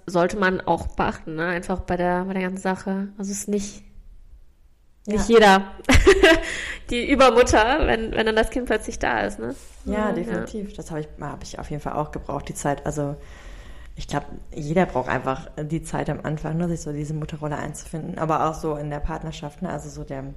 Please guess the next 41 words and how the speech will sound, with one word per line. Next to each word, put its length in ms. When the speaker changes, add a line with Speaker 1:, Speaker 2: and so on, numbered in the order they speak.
Speaker 2:
die 300
Vaterrolle 640
als 160
Vater 180
einzunehmen 400
und 100
die 60
Speaker 1:
Ja, 140
Speaker 2:
Mutterrolle. 120
Speaker 1:
absolut, 520
ja. 280
Speaker 2:
So 80
das 240
dann 180
so 180
als 280
Team 260
so 100
zusammen 440
zu 120
meistern, 680
ähm, 380
das, 320
äh, 560
genau, 240
das 180
war 80
bei 140
uns 120
auf 80
jeden 120
Fall 120
auch 60
so. 180
Das 260
hat 100
auf 100
jeden 160
Fall 260
gedauert, 580
definitiv. 560